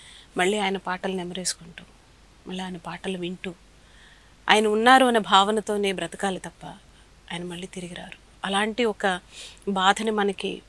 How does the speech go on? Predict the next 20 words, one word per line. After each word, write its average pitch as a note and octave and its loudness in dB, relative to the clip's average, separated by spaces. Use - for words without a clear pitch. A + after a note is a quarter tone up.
మిగిల్చి F#3+ -2
వెళ్ళిపోయారు. E3+ -12
ఎంత F3+ -6
మంచి A3 0
పాటలు A#3 2
మిగిల్చి B3+ 2
వెళ్ళిపోయారో B3 2
అంత A3 0
బాధను G3+ 2
కూడా A3 0
ఆయన G3 -4
మన, F#3 -8
మనందరికీ G3 -2
మిగిల్చి G3 2
వెళ్ళిపోయారు. E3+ -10
ఈ F#3+ -6
రోజున G3 0
శాస్త్రి F#3+ 4
గారు A3 2
లేరు G#3 2